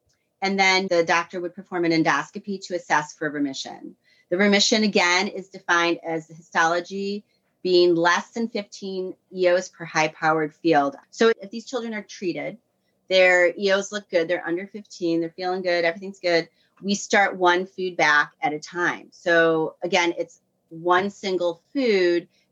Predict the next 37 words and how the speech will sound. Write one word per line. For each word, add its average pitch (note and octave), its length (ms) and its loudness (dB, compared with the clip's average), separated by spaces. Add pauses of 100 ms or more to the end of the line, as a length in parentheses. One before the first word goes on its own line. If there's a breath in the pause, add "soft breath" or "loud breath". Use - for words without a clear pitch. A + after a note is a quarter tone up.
and F3+ 180 0
then F3+ 340 2
a F3 60 -6
repeat F3+ 460 -6
endoscopy E3+ 920 -2 (100)
to F3 100 -8
monitor D#3+ 800 -4 (180)
for D3+ 400 -4
inflammation. C#3 1040 -12 (440)
And E3+ 400 2
once F3 280 0
we F#3 100 -6
get E3+ 320 -2
through E3+ 300 2
that D#3+ 240 2
whole F3 580 4
line F3 360 2
of C3 120 -12 (120)
foods, A3+ 320 -6 (160)
of - 120 -20
course, A#3+ 300 0
if A3+ 100 -12
the G3+ 60 -8
child F#3 380 2
has F3 220 -2
an E3+ 140 -2
I E3 160 -4
G E3 340 -10
E F3+ 380 -10 (200)
mediated F3+ 400 4
allergy, D#3+ 440 0
we F3 140 -2
do F#3+ 100 -4
not F3+ 180 2
test E3+ 280 -4
those D3+ 180 -2
foods. D3+ 380 -6